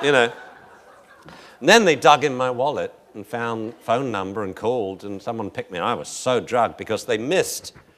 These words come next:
the, they put in some an-, uh, local anesthetic, and it went in my vein instead of in my shoulder. So now it's circulating round, you know, and that's not good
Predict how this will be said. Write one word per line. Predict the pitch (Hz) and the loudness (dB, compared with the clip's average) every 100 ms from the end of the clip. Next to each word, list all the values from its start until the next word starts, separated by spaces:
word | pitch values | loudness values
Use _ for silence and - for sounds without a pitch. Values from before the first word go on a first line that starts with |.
| _ _ _ | _ _ _
the, | - 120 | 0 0
they | 120 127 | 2 0
put | 127 123 156 | -2 0 2
in | 143 | 2
some | 127 131 123 127 | 0 -4 -4 0
an-, | 127 135 | 0 2
uh, | 127 113 113 117 - | 4 4 2 -2 -2
local | 131 135 135 | 4 4 4
anesthetic, | 131 120 - 147 147 110 - - - - - - - | -2 -2 -2 0 2 0 -4 -18 -20 -20 -20 -20 -12
and | 135 | -10
it | |
went | 143 143 | -10 -10
in | 147 156 | -8 -8
my | 147 143 - _ _ - | -8 -12 -16 _ _ -6
vein | 139 160 135 87 80 - - | -4 -4 -8 -10 -12 -16 -18
instead | - 139 | -4 0
of | 120 | 0
in | 135 139 | -2 -4
my | 123 | -4
shoulder. | 113 - 160 143 92 69 - - - - - - | -4 0 0 2 0 -4 -8 -20 -20 -18 -20 -18
So | - 180 | 2 4
now | 170 226 240 170 | 6 8 10 10
it's | 175 - | 8 2
circulating | - 190 185 185 175 175 165 | 2 4 4 4 4 4 2
round, | 165 175 170 170 160 | 2 2 2 0 0
you | 190 | 0
know, | 185 147 180 - - - - - - - | 2 0 -2 -10 -20 -20 -18 -16 -16 -2
and | 170 170 | 2 4
that's | 160 | 2
not | 160 175 156 | 2 2 2
good | 392 403 160 - | 2 2 2 0